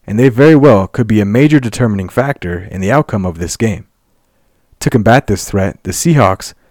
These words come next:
should try to rely on the ground game early. Kenneth Walker is doubtful, so we should see Zach Charbonnet here.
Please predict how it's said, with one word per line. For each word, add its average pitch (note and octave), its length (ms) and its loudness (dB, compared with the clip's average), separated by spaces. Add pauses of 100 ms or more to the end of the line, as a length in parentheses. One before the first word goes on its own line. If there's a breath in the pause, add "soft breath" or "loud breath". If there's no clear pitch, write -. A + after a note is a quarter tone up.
(100)
should G#2+ 220 -6
try D3+ 220 2
to - 140 0
rely F#2+ 360 2
on F#2+ 100 -4
the F#2+ 80 -4
ground B2 340 0
game F2+ 220 -4
early. G2 380 -2 (1040)
Kenneth C#3+ 260 2
Walker B2+ 340 4
is F#2 200 -2
doubtful, A2 540 -2 (160)
so - 120 -6
we A#2 80 0
should E3 240 2
see B2 160 0
Zach G2+ 300 -2
Charbonnet G#2 500 0
here. G#2+ 340 -6